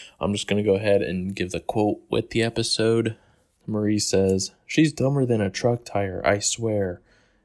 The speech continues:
And May says, "I love truck tires." And they were talking about, um, May, of course. All right. These really shouldn't take too long, 'cause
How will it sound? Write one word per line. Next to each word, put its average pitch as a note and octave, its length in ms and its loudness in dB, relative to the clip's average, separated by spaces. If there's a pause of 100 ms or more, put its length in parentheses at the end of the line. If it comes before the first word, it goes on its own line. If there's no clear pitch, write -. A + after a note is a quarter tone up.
(120)
And G2 160 -2
May G2+ 220 4
says, F#2+ 460 0
"I C#3+ 120 2
love F3+ 320 4
truck B2+ 300 4
tires." G2+ 640 -2 (380)
And G2+ 80 -2
they F2+ 40 2
were F2+ 60 0
talking F2+ 280 -2
about, - 220 -6 (240)
um, F2+ 580 -4 (360)
May, F2 300 -2
of D#2+ 120 -6
course. - 440 -6 (2000)
All A2 300 4
right. - 400 -4 (120)
These A#2+ 920 0 (1040)
really A2+ 360 4
shouldn't - 300 -4
take G2+ 260 0
too A#2 160 0
long, A#2 460 0
'cause G#2 460 -6